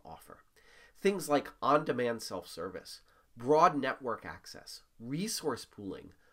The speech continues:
rapid elasticity, and a measured service. It all boils down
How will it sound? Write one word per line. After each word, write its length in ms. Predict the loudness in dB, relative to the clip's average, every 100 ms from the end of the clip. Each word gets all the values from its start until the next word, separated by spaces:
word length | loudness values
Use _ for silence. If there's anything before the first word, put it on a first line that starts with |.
| _
rapid 380 | 2 4 4 2
elasticity, 880 | 0 0 0 -6 -10 -10 -8 -10 -12 _ _ _
and 440 | -2 0 0 -2 -10 _ -10
a 60 | -8
measured 440 | -6 -6 -8 -10
service. 540 | -10 -12 -12 -14 -16 -20 _ _ _ -20 -14 -4
It 140 | -4
all 240 | -2 -2 -2
boils 560 | -4 -4 -4 -4 -6
down 360 | -4 -4 -4